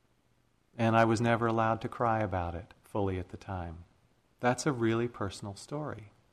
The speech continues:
And the way that the practice unfolds often is this impure, uh, sorry, this impersonal force of purity starts to expand and grow until it hits these personal pockets of holding.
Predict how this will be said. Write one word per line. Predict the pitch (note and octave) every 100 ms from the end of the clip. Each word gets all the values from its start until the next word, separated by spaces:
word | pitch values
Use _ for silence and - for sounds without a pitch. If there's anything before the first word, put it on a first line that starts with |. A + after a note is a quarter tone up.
| _ _ _ _ _ _ _ _ _ _ _ _ _ _ _ _ _ _ _ _ _ _ _ _ _
And | C3 B2+
the |
way | B2 C3 D3+ G3
that | F#3
the | D#3
practice | - D3 C#3+ C3+ C#3
unfolds | B2+ - G3+ A3+ C3+ G2+ -
often | A2 G#2 G#2 G#2 G#2 G#2 _ _ -
is | A#2+
this | C3 A#2 -
impure, | D3+ G3 A3+ - A#2+ G2 F2+ E2+ G2 -
uh, | A#2+
sorry, | A2 C#3 A#2
this | A2 -
impersonal | D#3+ G3+ D3+ G#2 - G#2
force | - A#2 A2 -
of | -
purity | - E3+ F3+ A2 F2 F2 - _ _ _ _ _ _ _ _
starts | - - D3 C#3+ -
to | C3
expand | - - - C#3 D3+ D3
and | A#2+
grow | C3 C#3+ B2+
until | A2 A2+ - D3 C3
it | -
hits | - C3+
these | - A#2+ -
personal | - E3 - D#3 C3
pockets | - C3 A#2+ A#2 -
of | G#2+
holding. | C#3 C3+ A2 -